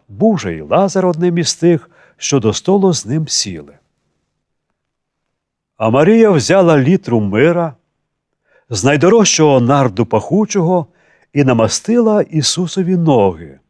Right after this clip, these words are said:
і волоссям своїм йому ноги обтерла. І пахощі мира наповнили дім. І говорить один з його учнів,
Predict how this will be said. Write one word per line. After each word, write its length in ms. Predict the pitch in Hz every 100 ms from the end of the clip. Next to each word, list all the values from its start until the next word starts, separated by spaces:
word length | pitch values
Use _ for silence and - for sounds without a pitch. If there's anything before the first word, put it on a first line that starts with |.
| _ _ _ _ _ _ _ _ -
і 100 | 110
волоссям 480 | 117 117 101 120
своїм 720 | 104 101 101 92 107 127 123 - _ _ -
йому 340 | 101 101 104
ноги 340 | 98 113 101 107
обтерла. 640 | 107 - 135 107 76 69 _ _ _ _ _ _ _ _ _ _ _ _ _ _
І 160 | 98 101
пахощі 800 | - 104 95 - 92 - - 85
мира 640 | 76 113 185 175 151 127 87 _ _ _ _ _
наповнили 880 | 80 82 82 - 101 107 95 90 87
дім. 320 | 76 71 76 _ _ _ _ _ _ _ _ _ _ _ _ _ _ _ _ _
І 100 | 113
говорить 440 | 117 120 117 113
один 460 | 117 104 113 110 -
з 160 | 117 92
його 300 | 107 98 113
учнів, 640 | 139 180 - 90 82 73